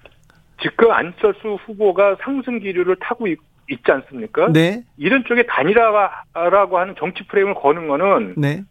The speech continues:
Speaker 1: 안 대표의 상승세를 차단하려고 하는 거죠. 그 의도가 너무나 명확히 보이는데.
Speaker 2: 네.
Speaker 1: 그리고 지금 국민들께서 안철수 후보를 다시 한번 관심 있게 지켜봐 주시고 재평가하시는데 그러면 안철수 후보가 갖고 있는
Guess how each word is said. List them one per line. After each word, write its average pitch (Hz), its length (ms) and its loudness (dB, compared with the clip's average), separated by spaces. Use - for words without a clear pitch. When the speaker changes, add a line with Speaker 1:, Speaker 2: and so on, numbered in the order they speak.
Speaker 1:
안 208 180 0
대표의 254 320 0
상승세를 262 560 2
차단하려고 254 640 4
하는 180 160 -4
거죠. 151 340 0
그 214 160 2
의도가 262 240 2
너무나 208 300 2
명확히 214 420 0
보이는데. 147 800 2
Speaker 2:
네. 170 300 0
Speaker 1:
그리고 269 260 2
지금 254 280 0
국민들께서 220 640 2
안철수 202 680 -4
후보를 208 400 2
다시 170 260 -4
한번 214 260 0
관심 202 380 -4
있게 196 220 2
지켜봐 185 420 0
주시고 180 560 -2
재평가하시는데 180 920 0
그러면 196 240 -2
안철수 202 520 -4
후보가 214 360 2
갖고 - 280 -4
있는 190 200 -6